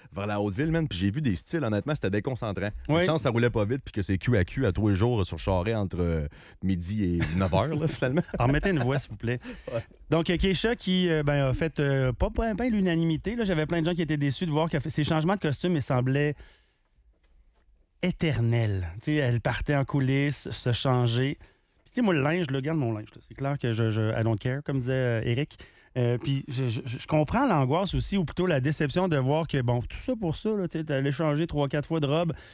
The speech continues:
Speaker 2: Puis c'était long, il paraît, là. Mais est-ce que vous avez aimé au quatre un huit six sept zéro neuf zéro neuf huit ? On veut vous lire. Est-ce que c'était le spectacle de votre vie ? Est-ce que c'était le spectacle de l'année au Festival d'été ? Parce qu'on raconte que ce serait probablement la plus grosse foule jusqu'à maintenant.
Speaker 1: De, pour Keisha ?
Speaker 2: Ben oui.
Speaker 1: Euh,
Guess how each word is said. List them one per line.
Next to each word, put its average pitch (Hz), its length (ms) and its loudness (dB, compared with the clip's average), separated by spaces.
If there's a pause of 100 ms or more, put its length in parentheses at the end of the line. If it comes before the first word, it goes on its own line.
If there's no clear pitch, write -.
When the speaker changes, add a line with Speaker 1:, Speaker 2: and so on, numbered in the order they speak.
(120)
Speaker 2:
Puis - 160 -8 (100)
c'était 131 280 -2
long, 160 360 2
il 110 80 -2
paraît, 127 320 0
là. 117 120 0
Mais 120 120 0
est-ce 135 200 -4
que 165 80 -6
vous 160 80 0
avez 165 180 2
aimé 165 180 0
au 180 100 -2
quatre 127 180 -4
un 123 40 2
huit 123 140 0
six - 100 -8
sept 117 200 -4
zéro 117 160 0
neuf 120 140 0
zéro 123 120 0
neuf 120 140 0
huit ? 160 120 -2
On 139 100 2
veut 147 100 0
vous 143 160 2
lire. 165 400 0 (340)
Est-ce 117 160 -2
que 143 80 0
c'était 139 180 -2
le 127 80 2
spectacle 147 520 0
de 131 100 2
votre 123 240 2
vie ? 175 240 0 (420)
Est-ce 120 140 0
que 151 100 2
c'était 147 160 0
le 131 60 2
spectacle 160 680 0
de 147 100 2
l'année 165 380 2
au 180 80 0
Festival 156 400 -2
d'été ? 147 200 -2
Parce 196 160 -4
qu'on 143 120 0
raconte 160 340 0
que 165 140 -2
ce 143 120 -8
serait - 140 -6
probablement 139 400 0
la 160 100 0
plus 160 140 -4
grosse 170 240 -2
foule 160 200 -2
jusqu'à 156 220 -2
maintenant. 156 320 0
Speaker 1:
De, 123 220 -4 (120)
pour 139 160 2
Keisha ? 214 400 2 (260)
Speaker 2:
Ben 95 160 -10
oui. 131 260 0
Speaker 1:
Euh, 82 180 2